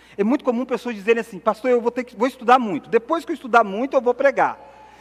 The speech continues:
Normalmente quem fala isso nunca anuncia de Jesus para ninguém. Ele tá estudando, acha que tá estudando até hoje. Por quê? Nunca tem fim esse conhecimento do Evangelho de Cristo. É insondável.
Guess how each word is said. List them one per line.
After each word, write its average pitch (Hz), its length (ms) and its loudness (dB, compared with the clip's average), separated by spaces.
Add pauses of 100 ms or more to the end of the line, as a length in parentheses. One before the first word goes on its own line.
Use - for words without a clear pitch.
Normalmente 294 680 4
quem 247 100 -4
fala 233 260 4
isso 262 220 -8
nunca 311 440 0
anuncia 233 460 -2
de 180 100 -12
Jesus 185 280 -4
para 202 180 -4
ninguém. 147 400 -6 (380)
Ele 160 140 -12
tá 226 140 2
estudando, 240 640 0
acha 254 240 0
que 240 60 -18
tá 247 100 -2
estudando 247 260 -4
até 320 180 -4
hoje. 170 540 -6 (1900)
Por - 220 0
quê? 269 300 2 (960)
Nunca 240 480 0
tem 226 300 -8
fim 196 600 -10 (460)
esse 170 220 -8
conhecimento 208 1000 -6
do 180 160 0
Evangelho 156 540 -4
de 131 100 -18
Cristo. - 340 -12
É 202 80 -2
insondável. 156 1000 -4